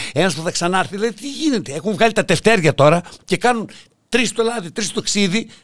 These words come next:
Δεν πρόκειται περί διά-, διάσπαση είναι αυτό. Αυτό είναι, αυτό είναι, πρό-, πρόκειται περί απόσπασης.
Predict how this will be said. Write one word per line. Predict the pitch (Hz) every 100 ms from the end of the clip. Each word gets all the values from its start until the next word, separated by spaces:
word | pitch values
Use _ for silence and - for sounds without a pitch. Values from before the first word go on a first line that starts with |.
| _
Δεν | 240
πρόκειται | 196 302 214 208
περί | 220 190 165 -
διά-, | 117 131 110 - - 131 127
διάσπαση | 135 143 156 - 180 180
είναι | 139
αυτό. | - 113
Αυτό | 113 247
είναι, | 262 277 262 - -
αυτό | 226 220 262
είναι, | 285 294 294 _
πρό-, | 208 185 -
πρόκειται | 175 180
περί | - 180 165
απόσπασης. | 151 - 185 185 - - - - -